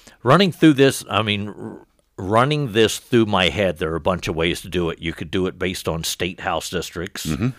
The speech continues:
Speaker 1: because they're all the same size or
Speaker 2: Mm-hmm.
Speaker 1: similar in
Speaker 2: Yep.
Speaker 1: size,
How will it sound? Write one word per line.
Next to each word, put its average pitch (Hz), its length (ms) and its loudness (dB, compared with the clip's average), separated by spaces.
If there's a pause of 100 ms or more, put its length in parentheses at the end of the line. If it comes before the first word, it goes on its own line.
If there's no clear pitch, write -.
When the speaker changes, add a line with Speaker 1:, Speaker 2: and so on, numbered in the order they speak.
(220)
Speaker 1:
because 87 360 -4
they're 95 280 2
all 92 540 2 (120)
the 95 120 -2
same 90 400 -2
size 82 840 -4
or - 20 -6
Speaker 2:
Mm-hmm. 113 200 0
Speaker 1:
similar 92 440 -2
in 104 200 -4
Speaker 2:
Yep. 87 80 -6
Speaker 1:
size, 82 580 -2